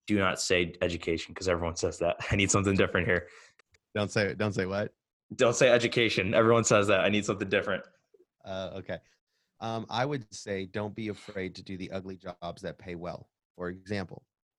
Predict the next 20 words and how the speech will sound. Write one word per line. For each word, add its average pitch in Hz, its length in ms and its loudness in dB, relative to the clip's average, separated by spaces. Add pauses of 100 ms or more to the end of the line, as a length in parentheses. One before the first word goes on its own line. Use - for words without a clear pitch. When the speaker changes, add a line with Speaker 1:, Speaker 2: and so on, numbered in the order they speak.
(880)
Speaker 2:
a - 40 -20 (120)
plumber 90 360 -6 (380)
will 98 260 -6
not 92 280 -6
get 101 120 -4
out 92 120 0
of 87 60 -6
his 87 120 -12
truck - 260 -2 (160)
for 95 100 -10
less 85 160 -8
than - 120 -14
a - 20 -12
hundred 78 200 -10
and 78 100 -12
fifty 76 300 -20
dollars. 82 380 -6 (640)
<coughs> - 20 2 (1200)
Excuse 92 320 -10
me, 82 100 -10